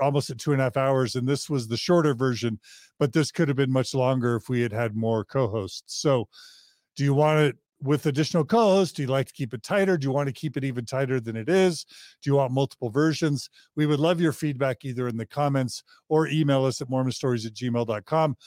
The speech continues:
or you can email Mike at L D S Discussions, right,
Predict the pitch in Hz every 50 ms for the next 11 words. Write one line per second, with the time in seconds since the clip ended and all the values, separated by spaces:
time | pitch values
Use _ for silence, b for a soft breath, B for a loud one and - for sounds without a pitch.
0 | b b b b b b 175 180 190 - - 180 170 170 170 160 156 147 143 143
1 | 151 196 226 226 196 143 - - - _ _ _ _ _ _ _ - 147 147 151
2 | 131 127 131 143 139 143 143 143 131 - - - 127 - - - 160 170 151 -
3 | - 143 131 131 113 107 117 127 135 151 147